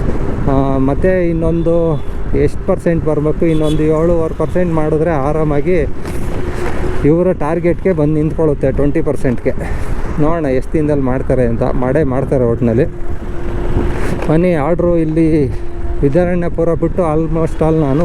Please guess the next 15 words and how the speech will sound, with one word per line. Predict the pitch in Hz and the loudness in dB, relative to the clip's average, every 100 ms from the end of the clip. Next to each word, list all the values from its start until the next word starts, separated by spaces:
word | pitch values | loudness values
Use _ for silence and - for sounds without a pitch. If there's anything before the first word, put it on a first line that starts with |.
| 151 127 | 0 2
ಬಿ | 151 | 2
ಎಲ್ | 165 143 | 2 0
ಸರ್ಕಲ್ | 139 - 151 | -2 0 0
ಹತ್ರ | 131 147 135 | 0 0 0
ಬಂದುಬಿಟ್ಟಿದ್ದೀನಿ. | 123 143 151 131 123 143 - - - - - 143 | 2 2 2 2 2 -2 -2 -2 -2 -2 0 2
ಯಾಕಂದರೆ | 131 135 156 156 165 | 2 2 0 2 0
ಇಲ್ಲಿ | 151 170 170 | 2 2 0
ಸಿಗಲ್ಲ, | - 151 165 165 | 0 0 2 0
ಅಲ್ಲಿ | 156 - 135 127 | 0 0 0 2
ವೆಯ್ಟ್ | 135 156 - | 2 0 0
ಮಾಡ್ತಾ | 151 147 | 0 0
ನಿಂತ್ಕೊಂಡ್ರೆ | 147 139 135 147 147 | 0 0 0 0 2
ಸಿಗಲ್ಲ | 135 147 160 | 2 2 0
ಆರ್ಡ್ರು | 127 143 139 | 0 0 0
ಅಂತ. | 143 131 | 0 0